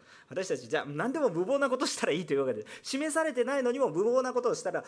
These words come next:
それは単なる愚かなものです。それは単に愚か者です。もちろん、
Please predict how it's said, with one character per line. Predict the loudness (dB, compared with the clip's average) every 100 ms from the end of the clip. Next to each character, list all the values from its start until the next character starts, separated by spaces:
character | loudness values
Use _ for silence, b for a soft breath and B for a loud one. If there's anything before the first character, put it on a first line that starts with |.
| B
そ | -4 -2
れ | 2
は | 2
単 | 0 -6 -2
な | -2
る | 0 -2 -6 -2
愚 | 0 2 0
か | -2
な | 0
も | 0 0
の | -2
で | 0
す。 | 0 -2
そ | -4
れ | -2
は | 2
単 | 2 2
に |
愚 | 4 4
か | 2
者 | 0 0 -4
で |
す。 | -6 -12 -20 _ _ _ _ _ _ _ _ _ _ _ _ _ _ _ _ b b _
も | -6
ち | 0
ろ | 0
ん、 | 0